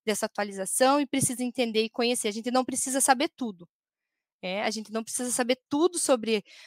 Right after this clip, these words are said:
arquitetura, construções sustentáveis, mas a gente precisa saber, eh, o caminho que eu posso ir ou o profissional que eu posso buscar pra essa, pra atingir o objetivo. Então,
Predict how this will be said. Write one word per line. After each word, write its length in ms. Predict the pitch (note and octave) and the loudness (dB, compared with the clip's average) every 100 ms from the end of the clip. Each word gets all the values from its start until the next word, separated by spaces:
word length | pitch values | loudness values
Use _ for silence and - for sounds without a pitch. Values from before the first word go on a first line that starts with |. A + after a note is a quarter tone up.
| - | -4
arquitetura, 840 | G#3 - G3+ - - C#4 D#4 D4+ | -4 -2 -10 -10 -4 0 2 2
construções 520 | C4 A#3 - - A#3 A3 | 0 -2 -8 -6 -6 -6
sustentáveis, 680 | - F#3+ F3+ G#3 A3+ A#3+ | -8 -10 -2 2 2 0
mas 160 | A#3 B3 | -4 -2
a 60 | B3+ | -2
gente 220 | A#3+ - | -4 -8
precisa 400 | - A3+ A3+ A3+ | -12 -8 -6 -2
saber, 440 | A#3+ A3 A3 A3+ - _ _ _ _ | -2 2 2 2 -2 _ _ _ _
eh, 160 | B3 C#4 | 0 0
o 60 | B3 | 4
caminho 640 | D#4+ D4 C4+ C#4 D4+ D#4 _ | 6 6 4 4 2 0 _
que 140 | - D4+ | -2 2
eu 160 | D4 | 2
posso 460 | C#4 C4 A#3+ A#3 - | 2 4 6 4 -8
ir 200 | A#3 B3+ | -6 0
ou 300 | C#4 C4+ E4+ | 8 8 8
o 40 | |
profissional 600 | E4+ C#4+ - C#4+ C4 A3+ | 0 -6 -4 -2 0 0
que 80 | A#3 | 0
eu 60 | B3 | -4
posso 340 | - A3+ - | 2 0 0
buscar 440 | G#3+ - - G3+ G3+ _ _ _ | -8 -8 -2 -2 -2 _ _ _
pra 160 | - A3+ | 0 2
essa, 640 | A3 G#3 - G#3 G#3 G3+ | 2 0 0 0 -2 -6
pra 120 | - A3 | -2 -2
atingir 320 | - G#3+ G#3 | -2 -6 -6
o 20 | |
objetivo. 540 | G3 G3 A#3 - E3+ | -8 -6 -6 -6 -14
Então, 260 | F#3 G#3 G#3 | -8 -6 -6